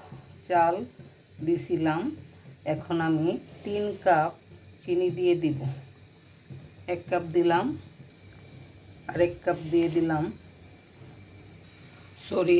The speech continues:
আপনাদেরকে বলছিলাম আমি তিন কাপ চিনি দিব, আমার মনেই ছিল না। আমি এখানে খেজুরের লুচাও দিব শেষ পর্যায়ে, তাহলে আমি দুই কাপই চিনি দিলাম,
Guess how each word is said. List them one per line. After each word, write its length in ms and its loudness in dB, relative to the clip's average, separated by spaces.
আপনাদেরকে 520 -2
বলছিলাম 460 0
আমি 140 0
তিন 200 2
কাপ 240 0
চিনি 340 0
দিব, 140 2
আমার 300 2
মনেই 380 2
ছিল 180 -2
না। 80 0
আমি 140 -2
এখানে 300 2
খেজুরের 580 0
লুচাও 460 0
দিব 180 2
শেষ 200 -2
পর্যায়ে, 480 -2
তাহলে 420 2
আমি 140 2
দুই 120 4
কাপই 300 -2
চিনি 220 2
দিলাম, 260 0